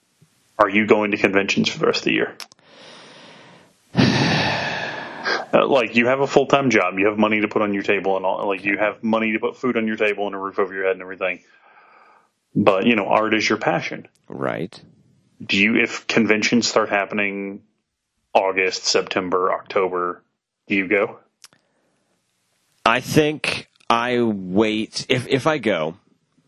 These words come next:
Speaker 1: Okay.
Speaker 2: I think I wait two months after the all clear before I, before I commit to anything.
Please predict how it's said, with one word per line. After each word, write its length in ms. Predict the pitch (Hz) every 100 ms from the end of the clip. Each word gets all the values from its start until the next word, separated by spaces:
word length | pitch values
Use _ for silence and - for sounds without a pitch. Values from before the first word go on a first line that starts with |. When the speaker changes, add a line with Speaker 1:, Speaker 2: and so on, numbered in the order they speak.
| _ _ - - -
Speaker 1:
Okay. 240 | 113 135 - _ _ _ -
Speaker 2:
I 160 | 110
think 400 | 113 120 107 - -
I 220 | 101 101
wait 760 | 98 87 98 95 - - - _ _ _ _ -
two 260 | - - 120
months 720 | 101 85 60 - - - _ _ _ _ _ _ -
after 460 | 101 95 - 95
the 160 | 85 90
all 180 | 73 76
clear 460 | - 82 - - _ _ _ _ _ _ _ _ _ _ _ _ _ _ _ _ _ _ - -
before 340 | - 95 87
I, 120 | 76
before 440 | - - 85 85 76
I 140 | 71 - _ _ _
commit 440 | - - 82 76 -
to 120 | -
anything. 480 | - - - -